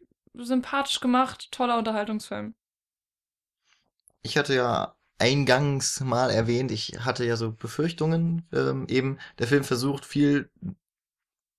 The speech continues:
Speaker 2: ähm, quasi, so quasi ein Mash-up zu machen aus den bisherigen besten Momenten von Mission Impossible und wäre dadurch so als Film dann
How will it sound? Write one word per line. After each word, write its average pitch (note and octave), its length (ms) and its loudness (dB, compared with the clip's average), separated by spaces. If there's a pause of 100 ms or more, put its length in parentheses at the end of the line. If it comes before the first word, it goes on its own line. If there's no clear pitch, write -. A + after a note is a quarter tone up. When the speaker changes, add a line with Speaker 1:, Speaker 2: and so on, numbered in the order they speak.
(180)
Speaker 2:
ähm, A#2+ 120 0
quasi, A2 560 2
so G#2+ 200 0
quasi A2 340 6
ein G#2+ 160 4
Mash-up B2 480 4
zu - 120 -4
machen B2 280 -2
aus A#2+ 280 0
den A#2 160 0
bisherigen A#2+ 580 0 (220)
besten B2 320 4
Momenten B2+ 500 2
von A#2+ 160 -2
Mission B2 220 -4
Impossible A#2 420 0
und G#2+ 220 0 (360)
wäre A#2 180 6
dadurch B2+ 640 6 (400)
so - 180 0
als G#2 220 4
Film C#3+ 540 0
dann B2+ 400 -2